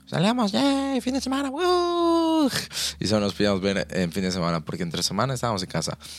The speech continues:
Entonces, entre semana, ah, fin de semana, ¡woo! Y así, entre semana, ah, fin de semana, ¡woo! Obviamente pasa el tiempo y te das cuenta que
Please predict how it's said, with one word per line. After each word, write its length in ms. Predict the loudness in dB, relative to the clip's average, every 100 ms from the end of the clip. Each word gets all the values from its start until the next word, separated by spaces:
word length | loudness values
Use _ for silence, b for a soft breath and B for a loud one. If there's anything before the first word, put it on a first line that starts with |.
| B
Entonces, 260 | -10 -6 -4
entre 200 | -2 -2
semana, 420 | -2 -2 -2 -4
ah, 680 | -2 -2 0 -2 -4 -6 -8 B B
fin 100 | 0
de 80 | 2
semana, 260 | 4 2 0
¡woo! 840 | 0 2 4 4 2 2 0 2 0 0 -4 B B
Y 80 | 0
así, 240 | 2 2
entre 200 | 0 0
semana, 260 | 2 2 2
ah, 540 | 2 2 2 2 0 0
fin 100 | 0
de 80 | 2
semana, 180 | 2 0
¡woo! 840 | 0 2 4 2 0 -2 0 -2 -2 -8 B B B
Obviamente 340 | 0 0 0 -2
pasa 220 | 0 0
el 80 | 0
tiempo 240 | 0 2
y 40 |
te 60 | 2
das 140 | 2
cuenta 260 | 0 -2 -2
que 260 | 2 0